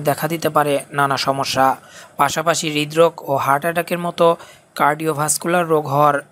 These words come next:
ঝুঁকি বৃদ্ধি পায়। তবে কোলেস্ট্রলের মাত্রা কমতে সাহায্য করে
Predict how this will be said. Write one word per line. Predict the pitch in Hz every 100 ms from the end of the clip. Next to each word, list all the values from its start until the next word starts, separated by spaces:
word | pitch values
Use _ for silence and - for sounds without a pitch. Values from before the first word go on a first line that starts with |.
| 151
ঝুঁকি | 131 123 139
বৃদ্ধি | 135 131 139
পায়। | 139 139 131 - - - -
তবে | 143 135 113 -
কোলেস্ট্রলের | 147 160 - 185 190 185
মাত্রা | 180 180 170
কমতে | 180 160 160 147
সাহায্য | - 151 156 160
করে | 156